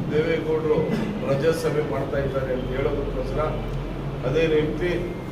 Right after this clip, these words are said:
ನಮ್ಮೆಲ್ಲರ, ನಿಮ್ಮೆಲ್ಲರ ನೆಚ್ಚಿನ ಪ್ರಧಾನಮಂತ್ರಿಗಳು ನರೇಂದ್ರ ಮೋದಿಯವರು ಇಪ್ಪತ್ತನೇ ತಾರೀಕು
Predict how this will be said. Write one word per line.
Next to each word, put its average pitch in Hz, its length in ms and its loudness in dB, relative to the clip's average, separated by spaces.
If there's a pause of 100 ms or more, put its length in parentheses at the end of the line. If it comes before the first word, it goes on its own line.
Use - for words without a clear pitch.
(220)
ನಮ್ಮೆಲ್ಲರ, 147 580 2
ನಿಮ್ಮೆಲ್ಲರ 147 480 2 (680)
ನೆಚ್ಚಿನ 160 440 2 (600)
ಪ್ರಧಾನಮಂತ್ರಿಗಳು 156 1200 2 (420)
ನರೇಂದ್ರ 170 540 2
ಮೋದಿಯವರು 156 580 6 (340)
ಇಪ್ಪತ್ತನೇ 185 640 -2
ತಾರೀಕು 156 540 2